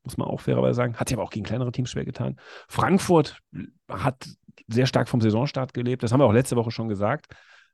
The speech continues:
Ähm, summa summarum, ja,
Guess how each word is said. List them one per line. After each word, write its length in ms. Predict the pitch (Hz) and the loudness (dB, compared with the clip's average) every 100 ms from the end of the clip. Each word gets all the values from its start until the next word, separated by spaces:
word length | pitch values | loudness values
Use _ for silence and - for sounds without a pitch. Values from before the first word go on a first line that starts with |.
| _ | _
Ähm, 520 | - 107 110 90 - - _ _ _ _ _ | -4 -2 -2 -6 -14 -20 _ _ _ _ _
summa 260 | 127 143 175 | 2 4 6
summarum, 800 | 139 127 147 160 156 - - 113 - | 6 6 4 2 0 -4 -12 -12 -10
ja, 300 | 127 117 98 | -6 -4 -4